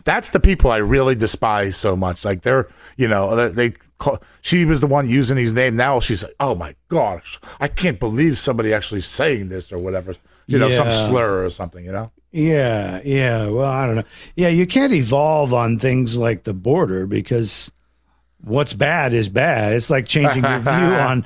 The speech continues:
Speaker 2: on kids using drugs. "Oh, I used to think that. I don't now." I was like, "Well, but it's bad. Why would you change it?" Stupid.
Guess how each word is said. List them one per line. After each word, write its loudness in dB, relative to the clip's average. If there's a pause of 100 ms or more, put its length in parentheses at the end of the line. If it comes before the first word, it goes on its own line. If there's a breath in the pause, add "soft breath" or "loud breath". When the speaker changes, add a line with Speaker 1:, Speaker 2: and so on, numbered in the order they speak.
(140 loud breath)
Speaker 2:
on 0
kids 0
using 0
drugs. -2
"Oh, 2
I 2
used 2
to 2
think -2
that. -2
I 0
don't -2
now." -4
I -4
was -4
like, -8
"Well, -10
but -6
it's -4
bad. 0
Why 0
would -2
you -2
change -4
it?" -14 (960)
Stupid. -12